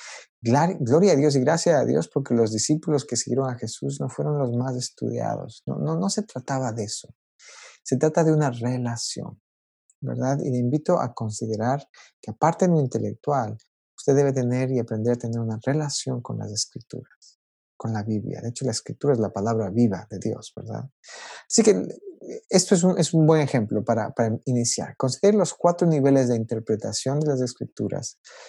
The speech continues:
ofrecidos por la tradición judía. La tradición judía es el contexto cultural en que las Escrituras fueron escritos, escritas, ¿sí? Eh, esto es cultural, pero incluso desde ese origen, fíjense,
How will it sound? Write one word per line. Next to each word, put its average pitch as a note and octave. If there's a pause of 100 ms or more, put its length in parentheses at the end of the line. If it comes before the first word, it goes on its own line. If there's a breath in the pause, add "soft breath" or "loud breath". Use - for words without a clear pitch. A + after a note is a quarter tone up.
(180 loud breath)
ofrecidos B2+
por A#2
la G#2
tradición G#2+
judía. -
La A2
tradición C#3
judía C#3+
es C3+
el B2+
contexto B2
cultural A#2+
en A2
que -
las G2+
Escrituras A#2
fueron A2
escritos, -
escritas, -
¿sí? D3 (840 loud breath)
Eh, A#2+
esto D3
es D3+
cultural, C#3+
pero A#2 (340 loud breath)
incluso E3
desde A#2+
ese D3
origen, B2+
fíjense, A#2+